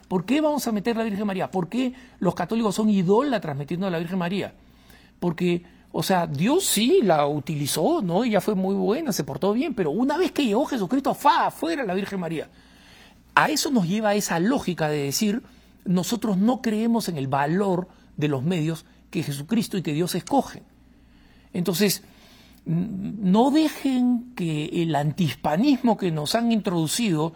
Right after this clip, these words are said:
en nuestras escuelas seculares, eh, de, de, de forma suicida, ¿no? Porque, o sea, somos hispanos.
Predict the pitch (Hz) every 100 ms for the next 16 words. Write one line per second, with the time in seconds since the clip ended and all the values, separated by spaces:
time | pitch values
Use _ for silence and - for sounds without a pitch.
0 | - - - 175 185 202 180 156 - -
1 | 214 214 202 170 151 175 151 117 165 -
2 | _ - - - - 143 135 135 135 143
3 | 135 135 170 147 139 127 127 151 147 202
4 | 208 196 - 196 - 311 370 180 98 107
5 | 180 185 117 110 127 156 131 - - -
6 | - - 214 226 226 - 151 - 311 392
7 | 143 - -